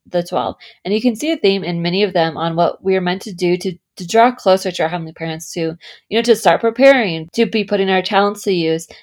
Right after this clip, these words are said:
and being prepared for everything that comes ahead of us. And I just really like how he teaches his disciples all these valuable lessons. And, like, towards the end, he's just like,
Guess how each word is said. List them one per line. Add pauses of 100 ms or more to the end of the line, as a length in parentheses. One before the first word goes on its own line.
(140)
and
being
prepared
for
everything
that
comes
ahead
of
us. (420)
And
I
just
really
like
how
he
teaches
his
disciples (100)
all
these
valuable
lessons. (420)
And,
like,
towards
the
end,
he's
just
like,